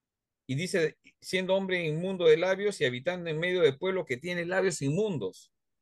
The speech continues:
han visto mis ojos al Rey, Jehová de los ejércitos. Y voló hacia mí uno de los serafines, teniendo en su mano un carbón encendido, tomado del altar con unas tenazas, y tocando con él sobre,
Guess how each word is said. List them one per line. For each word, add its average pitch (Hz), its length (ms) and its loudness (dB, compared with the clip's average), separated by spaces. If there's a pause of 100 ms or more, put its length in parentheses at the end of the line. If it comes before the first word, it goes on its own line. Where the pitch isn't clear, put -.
han 160 200 -2
visto 190 300 -2
mis 156 200 -2
ojos 190 300 -2
al 135 140 2
Rey, 165 220 2
Jehová 131 300 2
de 165 100 2
los 147 160 -6
ejércitos. 131 640 -8 (720)
Y 131 80 0
voló 147 360 4
hacia 160 240 2
mí 208 340 -2
uno 185 280 -2
de 165 60 0
los 135 160 2
serafines, 180 760 -4
teniendo 160 400 -2
en 160 80 -4
su 131 140 -8
mano 170 260 -2
un 165 80 -6
carbón 160 420 2
encendido, 135 720 -2 (380)
tomado 160 480 2
del 127 140 2
altar 160 380 2
con 139 100 -4
unas 156 180 -4
tenazas, 139 560 -6
y 120 120 -6
tocando 185 520 -2
con 135 220 -2
él 180 180 -2
sobre, 185 480 0